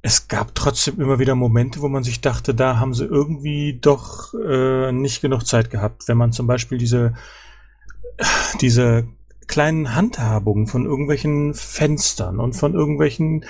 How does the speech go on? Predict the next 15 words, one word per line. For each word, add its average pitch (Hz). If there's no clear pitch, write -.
Gegenständen, 127
die 113
man 117
aufhebt 117
und 120
so 117
weiter 113
an 117
sich 117
ansieht, 110
das -
ist -
so 131
unglaublich 190
hölzern. 143